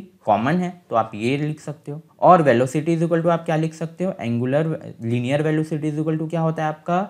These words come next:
angular velocity into radius। तो आप ये कर सकते हो। अब इसको आप रीअरेंज करोगे तो एक रेशियो मिलेगा जो कि कांस्टेंट होता है,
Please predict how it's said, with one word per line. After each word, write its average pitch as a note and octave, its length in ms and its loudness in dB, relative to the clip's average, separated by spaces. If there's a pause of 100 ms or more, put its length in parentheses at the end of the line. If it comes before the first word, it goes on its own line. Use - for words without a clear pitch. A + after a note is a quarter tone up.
(180)
angular B2+ 420 2
velocity D3 540 -4 (100)
into A#2+ 380 0
radius। A2 440 -2
तो A2 60 -8
आप A2+ 320 -6
ये A#2+ 280 -6 (100)
कर C#3 120 -8
सकते C#3 320 -14
हो। C#3+ 80 -14 (320)
अब B2+ 120 -2
इसको C3 260 -4
आप D3+ 260 2
रीअरेंज D3 500 -2
करोगे G2+ 400 -6
तो - 320 -12
एक B2 260 -10 (600)
रेशियो G#2+ 320 -2
मिलेगा A2+ 420 -2
जो B2+ 160 -6
कि A#2 180 -10
कांस्टेंट E3 540 -2
होता F#2+ 220 -14
है, - 100 -18